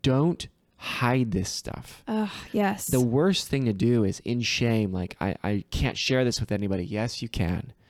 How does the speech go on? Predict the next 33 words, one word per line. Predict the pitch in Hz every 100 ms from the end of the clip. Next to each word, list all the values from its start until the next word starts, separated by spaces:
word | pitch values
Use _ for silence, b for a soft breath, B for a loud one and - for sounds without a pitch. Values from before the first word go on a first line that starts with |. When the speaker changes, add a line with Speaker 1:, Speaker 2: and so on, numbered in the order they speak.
| b b b
Speaker 2:
Yeah. | 110
Speaker 1:
You |
have | 104 104 113 -
to, | 123 -
you | - 113
have | 95 101 101
to | 101
go | 101 101
outside | 98 - - 120 131 135 131 b b b b b -
of, | 107 107 107 - -
you | - -
know, | 104 95 95 b b b b -
let | 110 - -
go | 139 151
of | 156
your | 156
pride, | 147 139 131 120 113 104
let | -
go | 98 117
of | 120 120
the |
worry | 123 107 123 120 120
of | 110
what | -
would | -
happen. | - - 113 - 104 98 B B B B
Speaker 2:
Mm-hmm. | 226 208
Speaker 1:
Um, | 110 214 220 - _ - -
be | - 127 160
safe | - 165 190 185
in | 143 113
doing | 110 104 101
it, | 95 92